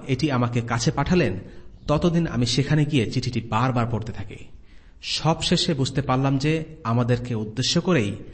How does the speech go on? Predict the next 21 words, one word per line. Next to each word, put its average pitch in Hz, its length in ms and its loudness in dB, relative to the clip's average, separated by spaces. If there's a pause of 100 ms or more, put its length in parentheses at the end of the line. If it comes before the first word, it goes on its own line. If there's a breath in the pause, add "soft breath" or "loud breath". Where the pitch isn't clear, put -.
(260 loud breath)
আয়াতগুলো 107 500 0
নাজিল 101 300 -2
হয়েছে।" 101 340 -10 (1400 soft breath)
কেউ 220 220 10
যত 185 280 6
গুনাহের 156 420 6
কাজ 147 280 0
করুক 143 260 2
না 123 100 4
কেন, 104 160 -4 (500)
আল্লাহ 127 220 2
তাআলা 127 220 2
তারপরেও 117 760 2
তাকে 107 180 -6
ক্ষমা 117 240 -2
করতে - 240 -6
পারেন, 92 260 -8 (520 soft breath)
যদি 131 320 4
সে 135 320 0
তওবা 113 400 -2
করে। 98 240 -8